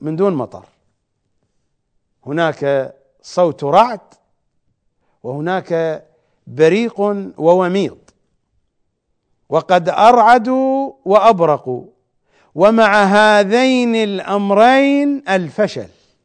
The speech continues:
ولسنا نرعد حتى نوقع". ولسنا نرعد حتى نوقع،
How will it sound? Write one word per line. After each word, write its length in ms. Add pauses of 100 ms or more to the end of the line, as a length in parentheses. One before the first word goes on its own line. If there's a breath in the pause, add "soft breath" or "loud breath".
(1800)
ولسنا 1040 (420)
نرعد 680 (460)
حتى 600
نوقع". 480 (3250)
ولسنا 500
نرعد 420
حتى 400
نوقع، 480